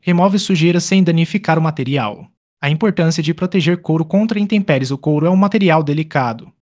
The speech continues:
Quando exposto a condições climáticas adversas, pode sofrer danos. Proteger suas bolsas de couro contra a chuva e umidade é essencial.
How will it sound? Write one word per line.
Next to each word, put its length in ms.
Quando 180
exposto 420
a 20
condições 540
climáticas 640
adversas, 580
pode 300
sofrer 340
danos. 640
Proteger 440
suas 240
bolsas 380
de 120
couro 320
contra 380
a 40
chuva 460
e 100
umidade 460
é 80
essencial. 720